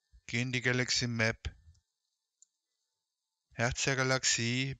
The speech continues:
beweg ohne irgendeine Taste zu drücken die Maus ein bisschen, da kommt dieses Rechteck, das mit der Linie übereinbringen. Oben kommt dieses, dieser Kreis und dann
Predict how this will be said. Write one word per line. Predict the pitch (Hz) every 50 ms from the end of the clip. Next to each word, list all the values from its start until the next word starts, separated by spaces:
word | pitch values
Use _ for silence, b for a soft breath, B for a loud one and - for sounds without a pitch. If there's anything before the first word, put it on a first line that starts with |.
| _ _ -
beweg | 123 117 110 113 131 123 - -
ohne | 139 143 156 165 160
irgendeine | 151 151 151 151 143 143 -
Taste | - 135 135 - - 131
zu | - - 127 107
drücken | 113 117 117 - _ 131 127 123 123 113 - _ _ _ _ _ - -
die | 120
Maus | 120 120 123 123 127 131 - -
ein | 120
bisschen, | 113 113 - - 123
da | 120
kommt | - - 131 135 127 -
dieses | 127 120 120 117 - -
Rechteck, | 120 127 139 - - - - - 104 117 147 - - - - - b b b b b b b b b b b b b b b b b b _ _ _ _ _ _ _ _ _ _
das | - 113 117 117 123 - - 135
mit | 131 127 - - -
der | 135 127 127 120 - - - _ _ _ _ _ -
Linie | - 123 123 139 147 156 147 147 156 151
übereinbringen. | 147 135 135 87 135 135 139 135 131 117 117 113 117 117
Oben | - - 131 139 151 147 143 139 -
kommt | - 143 139 135 131 - - _ _ _ _ _ -
dieses, | 123 123 117 117 117 113 - - - - - - _ _ -
dieser | 131 123 123 120 -
Kreis | - - 127 127 123 127 135 151 180 185 - - - - _ _ _ _ _ _ _ _ _ _ _ _ _ _ _ _ _ _ _ _ _ _ _ _ _ _ _ - - - _ _ _ _ _ _ _ _ _ _ _ _ -
und | 120 120 113 -
dann | 127 127 127 135 131 -